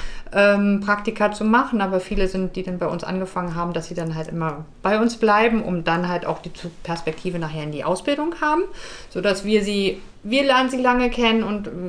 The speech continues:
können einfach gucken, Mensch, ist er da zuverlässig, meldet er sich ab, wenn er nicht kann oder wenn es irgendwelche Sachen gibt, ähm, wie macht er sich auf da, wie sind so die Entwicklungspotenziale und genauso ist es im Grunde genommen für den Schüler, der einfach schauen kann, ist es wirklich mein Job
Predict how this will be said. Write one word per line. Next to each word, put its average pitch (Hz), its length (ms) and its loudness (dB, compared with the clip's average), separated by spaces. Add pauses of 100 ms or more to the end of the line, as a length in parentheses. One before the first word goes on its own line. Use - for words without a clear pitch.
können 214 200 0
einfach 202 340 -2
gucken, 226 400 0
Mensch, 196 220 -4
ist - 180 -6
er 190 100 0
da 190 160 0
zuverlässig, 190 640 0
meldet 185 300 0
er 185 100 4
sich 190 220 -4
ab, 175 140 -10
wenn 190 120 -2
er 185 100 -4
nicht 190 200 -6
kann 175 320 -2
oder 190 260 0
wenn 190 120 -2
es - 60 -8
irgendwelche 190 340 0
Sachen 180 320 -2
gibt, 190 260 -4 (460)
ähm, 208 360 6 (180)
wie 220 100 6
macht 196 280 4
er 214 60 4
sich 196 200 2
auf 185 80 2
da, 190 280 4
wie 214 100 0
sind 202 200 0
so 208 60 -2
die 190 120 2
Entwicklungspotenziale 226 1120 2
und 208 140 0
genauso 190 420 2
ist 185 140 0
es 180 100 -6
im 190 60 -2
Grunde 185 180 -2
genommen 180 300 -4
für 180 120 -8
den 175 360 -2
Schüler, 170 340 2
der 156 200 -2
einfach 170 240 -6
schauen 170 320 -2
kann, 165 240 -6 (380)
ist - 200 -4
es 185 220 -2
wirklich 175 380 -4
mein 165 460 -2
Job 180 340 2